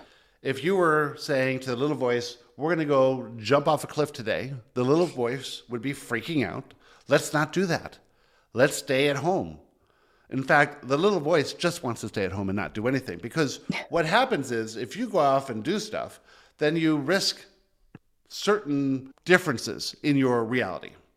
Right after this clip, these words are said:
Those differences from the little voice's idea equals death. The little voice just wants to keep you from dying, and that little voice has been useful for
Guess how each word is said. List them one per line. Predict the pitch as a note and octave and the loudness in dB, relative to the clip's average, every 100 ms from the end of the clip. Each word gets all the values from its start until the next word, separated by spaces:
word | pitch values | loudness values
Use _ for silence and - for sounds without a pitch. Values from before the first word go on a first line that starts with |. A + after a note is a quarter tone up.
| _ - _ | _ -20 _
Those | C#3+ F#3+ F#3+ | 4 4 4
differences | G#3 G3 E3 D3 C3+ | 2 2 0 -2 -2
from | C#3 | 0
the | C3 | 2
little | D3+ E3 | 4 2
voice's | B2+ D3+ D#3 G3+ | 2 0 0 0
idea | F#3+ F#3 G3 G#3 G3+ - _ _ _ _ _ | 0 2 0 0 -4 -16 _ _ _ _ _
equals | D3+ C#3+ B2+ | -4 -2 -4
death. | - A#2 - - _ _ _ _ _ _ _ _ _ _ _ | -2 -4 -4 -10 _ _ _ _ _ _ _ _ _ _ _
The | B2 | -2
little | B2 C#3 G#3+ | 0 4 6
voice | G3+ F3+ F3 - | 6 2 0 -2
just | - D3 - | -4 -4 -2
wants | C3+ | -4
to | C3+ | -4
keep | - B2 | -6 -4
you | A#2+ A#2+ | 0 0
from | G2+ - C#3 B2+ A#2+ | -2 -4 2 2 2
dying, | G#2+ F#2 F2 G2+ | -2 -4 -6 -4
and | A2+ | -2
that | A#2+ | -2
little | D3+ F#3 | 0 0
voice | F3 F3 - | 2 -2 -2
has | C3 | -8
been | G#2+ | -6
useful | A2+ D3 A#3 - C#3 | -2 0 0 -4 -6
for | - - F#2+ G2 | -8 -8 -6 -6